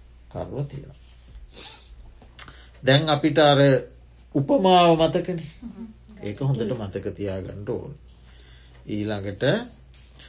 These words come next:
Speaker 1: දැන් මේ විදිහට යම්කිසි කෙනෙක් මේ ධාතු මනසිකාරයෙහි යෙදෙනවා නම් එයා ශුන්‍යතාවය දකිනවා. ශූන්‍යතාවය.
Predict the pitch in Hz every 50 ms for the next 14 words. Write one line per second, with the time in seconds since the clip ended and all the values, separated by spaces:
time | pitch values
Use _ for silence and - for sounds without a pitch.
0 | - - - - - 117 104 120 151 170 202 226 226 214 185 175 175 175 175 170
1 | 170 160 151 165 160 165 160 147 196 196 185 160 151 147 151 143 160 156 - 151
2 | 135 - - 131 117 123 147 185 185 - - - - - - - _ - - _
3 | - - - - - _ _ - 110 110 117 113 113 110 110 107 104 98 - -
4 | 110 101 127 127 139 156 170 175 175 - 185 170 143 139 131 131 143 143 - 151
5 | 139 - 143 135 135 131 131 127 127 123 120 123 120 123 117 117 123 120 117 113
6 | 107 101 98 104 104 104 104 101 98 95 90 92 95 95 85 90 95 - 104 127
7 | 160 190 - - - - - - - - - - - - - - - - - -
8 | - - - - - - - - - - - - - - - - - - - -
9 | - - - - - - - 123 127 139 151 175 196 202 196 165 127 107 95 92
10 | - - - - - - - _ - - - - - - - - - - - -
11 | - - - 180 180 202 208 185 160 143 131 117 113 113 107 104 - 101 98 98
12 | 95 98 90 87 95 95 92 - - - - 98 98 98 95 - - 135 135 143
13 | 160 156 139 127 110 101 98 92 - - - 82 82 - - - -